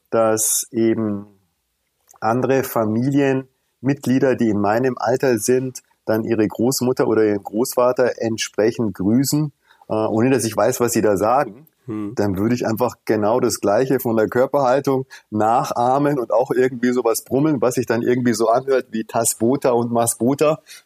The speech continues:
Speaker 1: Das sagt man nämlich dann zu den, zu den Großeltern, äh, und die freuen sich dann und alle sind irgendwie so happy und zack, hast du schon den ersten Punkt gemacht.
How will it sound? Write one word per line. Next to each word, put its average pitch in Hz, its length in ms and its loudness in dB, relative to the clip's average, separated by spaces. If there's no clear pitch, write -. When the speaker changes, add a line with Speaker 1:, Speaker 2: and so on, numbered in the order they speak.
Speaker 1:
Das - 100 -8
sagt 123 180 -4
man 143 140 -2
nämlich 135 240 0
dann 131 320 0
zu 131 160 -2
den, 123 320 0
zu 127 120 -2
den 120 180 0
Großeltern, 135 840 0
äh, 123 40 0
und 120 760 0
die 120 100 2
freuen 143 360 2
sich 175 200 0
dann 160 260 2
und 123 140 -2
alle 123 200 2
sind 127 180 -4
irgendwie 117 260 0
so 110 120 -2
happy 156 400 0
und 123 180 -6
zack, 151 200 -2
hast 139 160 -4
du 123 80 0
schon 123 160 -2
den 117 100 -2
ersten 110 300 -4
Punkt 139 220 -6
gemacht. 90 440 -4